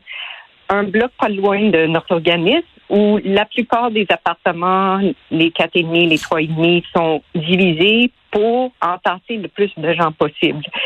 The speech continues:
Et pour moi, parce que je vois que ça se fait, euh, vraiment de façon assez systématique, euh, c'est peut-être encore plus troublant que j'ai vu le monsieur dans le, la conciergerie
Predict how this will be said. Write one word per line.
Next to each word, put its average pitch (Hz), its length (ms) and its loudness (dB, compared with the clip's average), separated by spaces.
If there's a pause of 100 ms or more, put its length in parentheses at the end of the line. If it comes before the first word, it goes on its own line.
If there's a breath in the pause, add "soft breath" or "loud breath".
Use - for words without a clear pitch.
(380 loud breath)
Et 196 140 2
pour 202 240 -2
moi, 240 360 2 (140)
parce 196 220 -4
que 185 160 0
je 165 40 -14
vois 185 200 0
que - 160 -8 (100)
ça 170 60 2
se - 260 -16
fait, 196 320 2 (420 loud breath)
euh, 139 460 2 (160)
vraiment 185 680 0 (220)
de 170 140 -2 (100)
façon 190 240 -2
assez 180 320 0 (160)
systématique, 175 800 0 (640 loud breath)
euh, 139 440 2 (220)
c'est 214 180 0
peut-être 240 360 -2 (420)
encore 185 600 -2
plus - 180 -6
troublant 196 720 0
que 180 420 2
j'ai 165 160 2
vu 185 180 2
le 185 120 2
monsieur 190 420 2
dans 170 240 -2
le, 151 340 2
la 165 120 0
conciergerie 175 1040 0